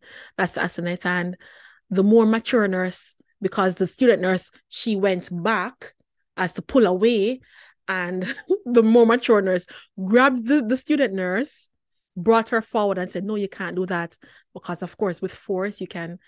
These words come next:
dismember the child, right? And that was just in my head. Oh,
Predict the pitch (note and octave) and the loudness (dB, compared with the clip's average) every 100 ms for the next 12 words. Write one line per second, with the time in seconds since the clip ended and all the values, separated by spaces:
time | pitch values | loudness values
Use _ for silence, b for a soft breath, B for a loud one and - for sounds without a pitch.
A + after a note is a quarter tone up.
0 | - G3+ F3+ F#3+ F3 E3+ E3+ E3+ - F3 | -8 -6 -4 -4 -4 -6 -10 -10 -10 -8
1 | E3 E3 E3+ G#3 D4+ - - _ B B | -8 -10 -10 -8 -8 -10 -20 _ B B
2 | B B B B A#3+ A#3+ A3+ A3 B3+ C#4 | B B B B 0 2 2 2 0 -4
3 | - _ _ _ _ _ _ A3+ G#3 A3 | -12 _ _ _ _ _ _ -6 -2 -2
4 | A3+ - G3 F#3 - G#3 F#3+ F#3+ G3+ G3+ | -2 -2 -4 -4 -4 -4 -4 -8 -8 -6
5 | F#3+ G3+ C4 _ _ _ _ _ _ _ | -4 -4 -6 _ _ _ _ _ _ _
6 | _ - C#4 C#4+ D4 C#4+ C#4 C4+ A#3 G#3+ | _ 0 4 4 4 4 4 6 4 2
7 | F#3+ | -4